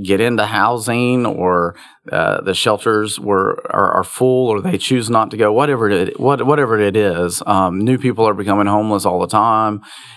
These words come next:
And so, uh, people need basic necessities. Uh, you know, they, they need things like a sleeping bag, a tent, um, uh, c-, canned goods, even though there's, there's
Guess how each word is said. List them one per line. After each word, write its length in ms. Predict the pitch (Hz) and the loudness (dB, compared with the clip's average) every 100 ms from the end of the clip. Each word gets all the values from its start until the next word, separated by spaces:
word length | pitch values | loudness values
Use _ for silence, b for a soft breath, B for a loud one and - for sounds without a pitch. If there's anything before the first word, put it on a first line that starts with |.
| B | B
And 320 | - 104 98 95 | -4 0 0 0
so, 440 | 110 98 95 87 B B B - | 0 2 0 -2 B B B -2
uh, 160 | 101 92 | 0 0
people 280 | - 131 139 | 0 0 0
need 220 | 127 101 | 0 0
basic 380 | 110 117 113 98 | -2 0 -2 -2
necessities. 760 | 92 104 107 - 69 52 - B B - | -2 0 -2 -4 -8 -10 -10 B B -4
Uh, 260 | 85 82 78 | -2 -2 -4
you 160 | - 101 | -4 -4
know, 140 | 92 | -2
they, 180 | 90 95 - - | -2 -4 -6 -6
they 120 | 95 | -4
need 260 | 92 95 90 | -2 -4 -2
things 380 | 95 95 92 90 | -2 -2 -4 -4
like 320 | 90 90 - - - | -4 -4 -8 -16 -8
a 100 | 92 | -4
sleeping 360 | - 107 90 | -4 -4 -6
bag, 320 | 78 73 69 | -6 -6 -6
a 40 | 90 | -6
tent, 460 | 123 107 85 76 - | -2 -2 -2 -6 -8
um, 460 | 82 73 73 - - B B B B B - | -6 -4 -6 -10 -16 B B B B B -2
uh, 180 | 85 - - - | -2 -2 -10 -18
c-, 160 | - - - | -18 -16 -6
canned 380 | 131 120 117 95 | -2 0 -2 -2
goods, 340 | 85 82 - | -2 -4 -6
even 180 | 98 95 | -6 -4
though 140 | 92 92 | -4 -2
there's, 320 | 92 87 - | -2 -4 -6
there's 300 | - 95 | -4 -4